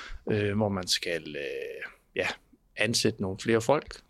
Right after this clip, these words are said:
lave nogle flere fuldtidsstillinger blandt andet, øh, der så gør, at der kommer flere, øh, folk ind i klubberne, der er her i længere tid i forhold til en almindelig arbejdsuge. Og det gør jo så, at, øh, produktet, som er spilleren, bliver bedre i den sidste ende.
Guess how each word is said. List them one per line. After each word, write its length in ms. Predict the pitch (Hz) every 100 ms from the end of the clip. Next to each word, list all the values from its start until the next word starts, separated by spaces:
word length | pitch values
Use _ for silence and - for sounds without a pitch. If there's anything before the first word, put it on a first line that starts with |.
| 143
lave 280 | 117 110
nogle 180 | 110 104
flere 220 | - 113 110
fuldtidsstillinger 1200 | 123 143 123 110 - - 117 - - 113 120 110
blandt 280 | 104 104 101
andet, 220 | 123 143 _ _ _ _ _
øh, 200 | 117 101
der 80 | -
så 200 | 95 101
gør, 240 | 104 95 92
at 100 | -
der 60 | 80 -
kommer 300 | 92 80 76
flere, 540 | - 92 95 82 78
øh, 360 | 65 53 50 50 - - -
folk 280 | 120 110
ind 140 | 110 98
i 40 |
klubberne, 440 | 95 196 285 - - - -
der 80 | 107
er 160 | 110 113
her 120 | 107
i 260 | 95 98 92
længere 280 | 110 139 127
tid 280 | - 165 - - -
i 300 | 190 131 113
forhold 320 | 113 110 110
til 180 | 104 110
en 100 | 107
almindelig 300 | 107 117 113
arbejdsuge. 480 | 98 156 160 131 143 - - - _ _ _ _ -
Og 120 | 110
det 100 | 117
gør 120 | 117
jo 80 | 110
så, 200 | 117 107
at, 320 | 98 - -
øh, 280 | - 92 95
produktet, 520 | - 110 117 117 -
som 140 | 92
er 60 | 90
spilleren, 440 | - 143 160 127
bliver 180 | 92 90
bedre 280 | 80 87 95
i 40 |
den 100 | 85
sidste 300 | 85 90 -
ende. 100 | -